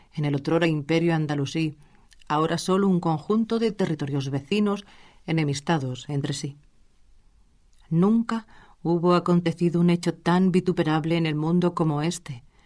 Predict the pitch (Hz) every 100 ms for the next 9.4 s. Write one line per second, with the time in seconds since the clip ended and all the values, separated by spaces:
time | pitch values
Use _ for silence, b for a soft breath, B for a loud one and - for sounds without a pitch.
0 | b b b - 131 127 - 180 180 180
1 | 180 165 131 - 147 143 147 147 143 190
2 | 220 233 214 208 190 185 180 147 156 151
3 | 143 160 151 139 131 156 180 185 160 -
4 | 180 190 185 180 175 135 156 - 139 -
5 | - - - - 147 135 139 147 147 139
6 | 131 147 170 120 - - - - - -
7 | _ - - - - 175 170 165 170 156
8 | 147 139 208 - 147 139 147 151 147 170
9 | 165 147 147